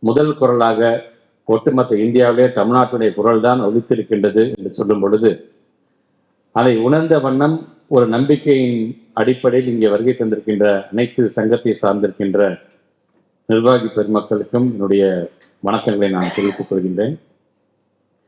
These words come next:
குறிப்பாக இன்னைக்கு நம்ம ஸ்லாஷ் ரிவ்யூ சார்ந்து தமிழ்நாடு முழுவதும் ஒவ்வொரு மாநிலமாக நாங்கள் போகும் பொழுது, அந்த ஒண்ணாம் வகுப்பிலிருந்து எட்டாம் வகுப்பு வரை இருக்கக்கூடிய அந்த டீச்சர்ஸோடைய முக்கியத்துவம் என்ன என்பதை ஒட்டுமொத்தமாக நம்முடைய டிபார்ட்மெண்ட்டும் இந்த தமிழ்நாடும் அறிந்திருக்கின்றது.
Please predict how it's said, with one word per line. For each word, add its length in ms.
குறிப்பாக 440
இன்னைக்கு 260
நம்ம 180
ஸ்லாஷ் 440
ரிவ்யூ 300
சார்ந்து 440
தமிழ்நாடு 440
முழுவதும் 360
ஒவ்வொரு 600
மாநிலமாக 520
நாங்கள் 300
போகும் 280
பொழுது, 280
அந்த 180
ஒண்ணாம் 400
வகுப்பிலிருந்து 420
எட்டாம் 400
வகுப்பு 260
வரை 160
இருக்கக்கூடிய 760
அந்த 220
டீச்சர்ஸோடைய 680
முக்கியத்துவம் 600
என்ன 320
என்பதை 340
ஒட்டுமொத்தமாக 840
நம்முடைய 280
டிபார்ட்மெண்ட்டும் 680
இந்த 240
தமிழ்நாடும் 580
அறிந்திருக்கின்றது. 680